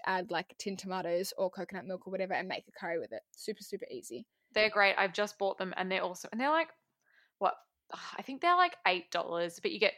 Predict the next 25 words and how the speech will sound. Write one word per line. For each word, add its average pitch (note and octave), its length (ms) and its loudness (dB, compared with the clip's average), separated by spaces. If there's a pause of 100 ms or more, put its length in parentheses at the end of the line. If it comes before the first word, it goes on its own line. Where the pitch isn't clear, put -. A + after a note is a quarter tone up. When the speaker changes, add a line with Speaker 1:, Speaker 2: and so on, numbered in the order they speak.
(120)
Speaker 2:
two C4+ 260 2
curries F#3+ 400 4
out F3+ 180 6
of E3+ 80 -6
them, F3+ 140 -2
which - 160 -10
is, F3 100 -10
like, F3+ 180 -6
the F3 80 -16
same C4 280 4
amount G#3 280 0
that F#3 60 -6
you'd F3 180 -4
pay D#3+ 200 -2
for, E3+ 120 -6
like, E3 180 0
a F3+ 80 -2
jar F3 320 4
of E3+ 80 -6
curry E3+ 240 2
paste E3+ 260 -6
that - 80 -12
you'd F3 160 -8
get, - 160 -2
like, - 180 -2